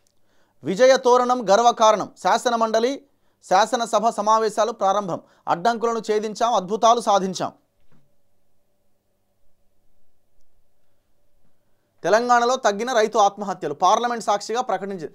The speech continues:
వాడు ప్ర-, మీరు చెప్పుకోవడం బానే, వాడు చెప్-, ప్రకటించడం బానే ఉంది, నువ్వు రాసుకోవడం బానే ఉంది. ఏడు వేల మూడు వందల నుంచి ఎనిమిది వేల మంది రైతులు ఆత్మహత్యలు చేసుకున్నారా బాబు.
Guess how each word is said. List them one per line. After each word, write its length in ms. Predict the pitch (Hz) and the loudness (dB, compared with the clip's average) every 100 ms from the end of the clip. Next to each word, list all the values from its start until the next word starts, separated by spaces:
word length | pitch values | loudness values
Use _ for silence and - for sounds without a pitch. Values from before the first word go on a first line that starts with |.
| _ _ - | _ _ 2
వాడు 220 | 156 190 | 4 4
ప్ర-, 160 | 190 - | -2 -14
మీరు 240 | 151 185 165 | -6 -4 -2
చెప్పుకోవడం 520 | 156 - 220 226 226 | -2 0 2 2 6
బానే, 240 | 220 226 | 4 4
వాడు 280 | 196 - 156 | -2 -6 -4
చెప్-, 260 | 156 131 170 | -4 -4 -6
ప్రకటించడం 520 | 165 226 226 226 220 | -6 -6 -4 -4 0
బానే 220 | 220 220 | 0 0
ఉంది, 160 | 226 269 | -6 -4
నువ్వు 160 | 208 | 0
రాసుకోవడం 400 | 196 202 214 190 | 0 0 -4 -4
బానే 200 | 147 131 | -4 -6
ఉంది. 180 | 110 - _ _ _ _ _ _ _ _ - | -12 -20 _ _ _ _ _ _ _ _ -10
ఏడు 400 | 135 214 262 254 | 0 4 6 6
వేల 340 | 247 247 240 | 4 6 4
మూడు 280 | 226 214 233 | 2 0 0
వందల 320 | 220 226 247 | 0 -2 -2
నుంచి 260 | 240 220 233 | -4 -6 -6
ఎనిమిది 240 | 220 226 | -6 -4
వేల 200 | 226 220 | -2 -2
మంది 220 | 208 202 | -2 -4
రైతులు 320 | 180 208 240 214 | -4 -4 0 -2
ఆత్మహత్యలు 480 | 208 214 202 208 | -2 -6 -6 -6
చేసుకున్నారా 480 | 196 185 190 185 165 | -8 -10 -10 -6 -4
బాబు. 380 | 131 156 180 | 0 0 0